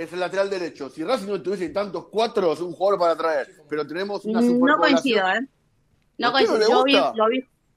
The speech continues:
Speaker 2: no, a mí particularmente, creo que Belurtas, por ejemplo, que es el cuatro de la reserva, es mucho mejor. Pero, de hecho, se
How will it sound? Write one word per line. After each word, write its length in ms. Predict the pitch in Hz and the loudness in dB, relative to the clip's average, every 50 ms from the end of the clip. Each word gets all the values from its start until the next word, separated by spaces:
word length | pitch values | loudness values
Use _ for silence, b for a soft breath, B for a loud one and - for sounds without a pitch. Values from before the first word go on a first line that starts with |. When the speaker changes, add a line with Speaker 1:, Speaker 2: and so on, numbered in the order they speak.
| _ _ | _ _
Speaker 2:
no, 180 | - 214 196 175 | -4 -2 0 0
a 120 | 180 185 | 0 -2
mí 100 | 214 247 | -2 -2
particularmente, 720 | 240 247 233 214 220 208 214 226 247 247 262 269 262 277 254 | 0 0 0 0 -2 -2 -2 -2 -2 -2 -2 -2 -2 -2 0
creo 300 | - 262 262 269 269 254 | 0 2 2 2 2 0
que 120 | 254 233 | 0 -2
Belurtas, 440 | 208 214 220 254 262 269 - 247 233 - | -2 -2 -2 -2 -4 -2 -2 -2 -4 -4
por 100 | - 196 | -6 -10
ejemplo, 300 | 202 220 226 220 220 214 | -8 -8 -10 -10 -10 -10
que 80 | 214 214 | -10 -12
es 80 | 214 | -12
el 100 | 220 202 190 | -12 -12 -8
cuatro 300 | 196 202 202 202 208 208 | -6 -6 -6 -6 -6 -8
de 60 | 196 | -8
la 100 | 190 185 | -8 -8
reserva, 320 | 185 185 185 - 214 214 | -8 -10 -10 -10 -8 -8
es 80 | 208 196 | -10 -10
mucho 480 | 196 185 180 180 185 196 196 196 202 190 | -14 -18 -18 -14 -10 -10 -10 -10 -10 -12
mejor. 320 | 180 170 - 175 165 - b b b b b b b b b _ _ | -12 -10 -10 -10 -12 -12 b b b b b b b b b _ _
Pero, 600 | - 208 208 202 214 208 208 202 202 202 196 196 196 | -2 0 0 2 2 2 4 4 4 2 2 2 0
de 520 | 196 208 208 208 208 220 208 208 220 226 233 | 0 -2 -4 -6 -6 -8 -8 -6 -2 -2 -2
hecho, 180 | 254 - 269 | 0 -2 -2
se 180 | 254 - 208 202 | -2 -2 -4 -4